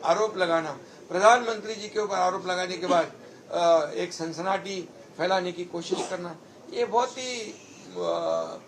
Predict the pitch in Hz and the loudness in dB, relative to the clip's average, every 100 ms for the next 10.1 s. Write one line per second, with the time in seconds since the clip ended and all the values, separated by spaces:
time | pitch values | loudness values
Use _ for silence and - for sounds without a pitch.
0 | - - - 147 190 208 196 175 - - | -20 -20 -18 -6 -2 -2 -2 -4 -8 -18
1 | 151 165 156 151 147 - - 165 156 165 | -16 -8 -6 -6 -10 -16 -20 -12 -8 -6
2 | 202 220 175 170 175 170 160 - - - | -4 -4 -6 -6 -6 -6 -8 -12 -20 -20
3 | - - 160 170 151 202 202 185 202 190 | -18 -14 -8 -6 -6 -8 -6 -6 -6 -4
4 | 180 - - - - - 180 196 190 175 | -2 -4 -8 -20 -20 -10 -4 0 0 -2
5 | 165 160 165 180 180 170 170 170 - - | -4 -4 -2 -2 -4 -2 2 0 0 -12
6 | - - 160 202 208 185 160 156 - - | -14 -6 -6 -4 -4 0 0 -2 -8 -8
7 | 156 151 160 - 160 151 151 156 180 175 | -6 -6 -8 -10 -10 -10 -10 -8 -6 -6
8 | 180 165 - - 156 156 175 170 - - | -8 -12 -14 -10 -10 -4 -2 -2 -6 -18
9 | - 151 160 170 - 151 147 180 185 202 | -10 -4 -4 -4 -10 -10 -6 0 0 -2
10 | 208 | -6